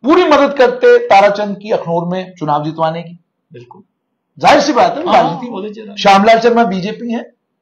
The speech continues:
Speaker 1: सतीश शर्मा आज आजाद उम्मीदवार हैं, वो नहीं गए बीजेपी में।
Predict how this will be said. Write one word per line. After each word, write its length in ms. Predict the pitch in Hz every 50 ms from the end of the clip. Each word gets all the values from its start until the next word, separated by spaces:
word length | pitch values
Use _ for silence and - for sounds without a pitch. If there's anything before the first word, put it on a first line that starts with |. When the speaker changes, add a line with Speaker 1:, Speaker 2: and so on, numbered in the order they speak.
| _ _
Speaker 1:
सतीश 360 | - 190 180 208 208 - -
शर्मा 200 | 196 190 190 185
आज 160 | 175 165 165
आजाद 320 | 160 151 151 151 151 156
उम्मीदवार 480 | 180 190 196 214 226 208 226 226 226 220
हैं, 180 | 220 226 - _ _ _ _ _ _ _ -
वो 60 | 160
नहीं 280 | 180 185 185 180 220 220
गए 160 | 233 247 247
बीजेपी 380 | 233 240 - 240 240 - - -
में। 140 | - -